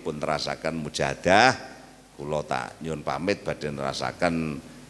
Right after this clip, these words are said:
eh, jejibahan sanes. Monggo mangke enten Pak Kiai Sihab, enten Mas Hendrik,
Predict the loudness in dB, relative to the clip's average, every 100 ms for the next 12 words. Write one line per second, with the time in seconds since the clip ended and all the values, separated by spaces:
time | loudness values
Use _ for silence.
0 | -14 -4 0 2 2 0 0 -2 -4 -2
1 | -2 2 2 2 0 0 -2 -2 -4 -4
2 | -4 -6 -10 -16 -16 -16 -16 -4 0 4
3 | 4 2 0 0 0 -2 0 0 2 2
4 | 4 4 6 6 6 2 -6 -4 -6 -6
5 | -6 -4 0 0 2 6 8 6 0